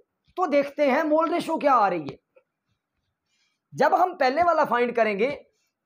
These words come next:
तो ये तकरीबन हमारे पास आएगा,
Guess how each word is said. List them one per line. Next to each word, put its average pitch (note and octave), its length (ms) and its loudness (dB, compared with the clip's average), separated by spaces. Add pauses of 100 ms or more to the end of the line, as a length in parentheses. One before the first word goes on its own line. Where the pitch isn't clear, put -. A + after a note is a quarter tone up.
(200)
तो D#4+ 180 -6
ये A#3+ 260 2 (160)
तकरीबन D4+ 460 0
हमारे B3+ 360 0
पास A#3 280 -2
आएगा, G3+ 460 0